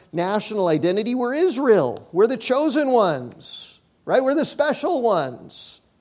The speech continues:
Bad things don't happen to us. We're the children of Abraham. We're the disciples of Moses. Lighten up, God. Verse two says they were,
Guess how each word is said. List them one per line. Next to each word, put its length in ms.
Bad 300
things 220
don't 180
happen 260
to 80
us. 220
We're 80
the 100
children 360
of 40
Abraham. 800
We're 140
the 260
disciples 560
of 120
Moses. 680
Lighten 380
up, 260
God. 480
Verse 260
two 200
says 260
they 140
were, 220